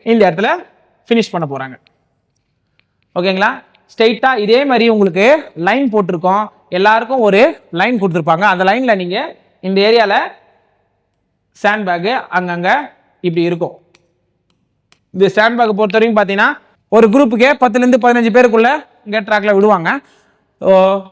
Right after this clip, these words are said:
அப்படின்னா பாத்தீங்கன்னா, இங்க ஏரியால வந்து ஒரு நிறைய சாண்ட் பேக் இருக்கும், ஒரு ஐம்பதுல இருந்து நூறு வரைக்கும் இருக்கலாம். ஆ, ஏன்னா கண்டிப்பா இருக்கும். ஆ, கேட்டகரிக்கு ஏத்த மாதிரி ட்வென்டி கேஜும் தேர்ட்டி ஃபைவ் கேஜும் இருக்கும்.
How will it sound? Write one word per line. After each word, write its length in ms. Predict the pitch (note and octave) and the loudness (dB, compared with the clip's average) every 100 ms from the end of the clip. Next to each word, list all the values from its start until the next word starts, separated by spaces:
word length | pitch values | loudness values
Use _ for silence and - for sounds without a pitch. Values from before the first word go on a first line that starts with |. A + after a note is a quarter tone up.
| _ | _
அப்படின்னா 320 | F#3+ G3 A#3 B3 | -4 0 0 0
பாத்தீங்கன்னா, 340 | A#3 A3 A#3 B3+ | -2 -4 -6 -6
இங்க 120 | A3 | -6
ஏரியால 320 | G#3 A3+ A#3 G#3+ | -4 -2 -2 -2
வந்து 220 | G#3+ A#3 | -2 -4
ஒரு 100 | F#3 | -2
நிறைய 380 | E3 G3 C4 D4+ | 0 0 -2 -2
சாண்ட் 200 | B3+ A#3+ | -2 -2
பேக் 160 | A3+ F#3+ | -2 -2
இருக்கும், 220 | E3 E3+ - _ - | -4 -8 -12 _ -8
ஒரு 200 | D3+ D3 | 0 0
ஐம்பதுல 260 | D3+ D#3 | 2 0
இருந்து 160 | D#3+ F#3 | -2 -2
நூறு 200 | F3 E3+ | 0 2
வரைக்கும் 280 | D#3+ E3+ F#3 | 2 2 2
இருக்கலாம். 320 | D#3+ E3 D#3 - _ _ _ - | 2 0 -2 -10 _ _ _ -8
ஆ, 360 | C3+ C#3 C3+ | -4 -4 -2
ஏன்னா 220 | D3 D#3 C#3+ - _ | -2 -2 -4 -10 _
கண்டிப்பா 360 | D3+ D3+ D#3+ | -6 -4 -2
இருக்கும். 340 | D#3 D3+ G#3 C#4+ _ _ _ _ | -2 -2 -4 -6 _ _ _ _
ஆ, 240 | D#3+ D#3 D#3 | -6 -4 -4
கேட்டகரிக்கு 480 | D#3 G#3+ G#3 F#3 F#3 | -2 -2 -2 -2 -2
ஏத்த 120 | F#3+ | -2
மாதிரி 120 | A3+ | -2
ட்வென்டி 260 | G#3 G3+ G3 | 0 0 2
கேஜும் 280 | F3 E3+ A#3 | 2 2 2
தேர்ட்டி 180 | F#3 E3+ | 0 0
ஃபைவ் 140 | E3+ D#3 | -2 0
கேஜும் 200 | D#3 D#3+ | 0 -2
இருக்கும். 280 | C#3+ A3+ | -4 -8